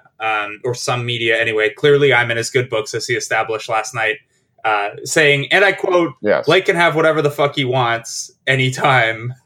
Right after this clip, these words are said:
Speaker 1: <laughs> Um, I was wearing Kyle Lowry's Adidas Pro Bounce Low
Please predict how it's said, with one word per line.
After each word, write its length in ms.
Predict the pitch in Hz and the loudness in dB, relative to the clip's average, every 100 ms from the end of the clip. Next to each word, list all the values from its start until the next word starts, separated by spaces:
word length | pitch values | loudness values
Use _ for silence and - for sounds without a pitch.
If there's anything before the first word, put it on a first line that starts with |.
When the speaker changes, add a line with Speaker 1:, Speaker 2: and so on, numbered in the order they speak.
| _ _ | _ _
Speaker 1:
<laughs> 60 | 170 - _ - - - _ _ | -2 -2 _ -16 -14 -16 _ _
Um, 500 | - 113 110 107 113 - - | 0 2 2 0 -6 -12 0
I 80 | |
was 120 | 143 135 | 2 2
wearing 160 | 127 | 0
Kyle 260 | 127 123 117 | 0 0 2
Lowry's 560 | 110 107 104 101 - - | 2 2 2 -2 -6 -2
Adidas 720 | 110 113 107 104 - - - | -2 2 2 0 -2 -6 -6
Pro 180 | - 110 | 0 2
Bounce 440 | 104 101 - - 110 | 2 0 -2 -4 -2
Low 400 | 104 101 98 | -2 0 -2